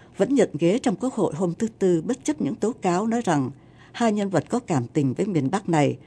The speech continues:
đã giành thắng lợi hồi tháng ba trong một cuộc bầu cử sơ bộ có gian lận.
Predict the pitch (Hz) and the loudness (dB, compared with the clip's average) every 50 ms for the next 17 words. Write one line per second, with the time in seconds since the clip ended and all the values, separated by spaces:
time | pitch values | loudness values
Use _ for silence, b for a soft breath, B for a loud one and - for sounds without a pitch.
0 | B B B B - - 226 220 202 170 131 123 - 160 175 233 226 170 151 - | B B B B -2 -2 0 2 2 0 0 0 -4 -4 -4 -2 -2 -2 -2 -2
1 | 139 147 123 - - 180 185 208 190 190 196 190 180 B B B B B - - | -2 -4 -2 -2 -4 -6 -6 -4 -2 0 0 0 -2 B B B B B -6 -4
2 | 185 180 156 123 - 151 131 - - 139 135 123 - - 135 120 113 - - 175 | -2 -2 -2 -2 -2 -4 -2 -2 -2 -2 -2 -2 -2 -2 -2 -2 -4 -2 0 0
3 | 165 147 143 - - - - - - 175 190 185 160 147 139 143 139 | 0 2 2 0 -2 -2 -6 -6 -6 -4 -2 -2 -2 -2 0 -2 -2